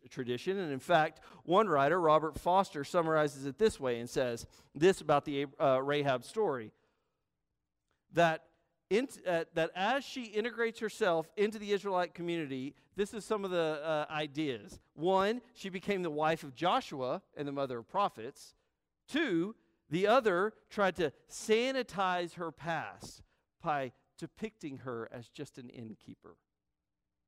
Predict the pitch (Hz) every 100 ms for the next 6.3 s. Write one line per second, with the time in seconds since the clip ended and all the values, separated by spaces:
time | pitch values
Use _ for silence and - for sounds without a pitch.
0 | _ _ _ _ _ _ _ _ _ _
1 | _ _ _ _ _ _ _ 143 156 -
2 | 160 - - 254 220 160 135 139 170 156
3 | 151 131 147 131 - _ _ 139 190 240
4 | 226 220 214 - 196 170 143 147 135 117
5 | 117 139 127 127 123 - 120 - 123 110
6 | 107 135 135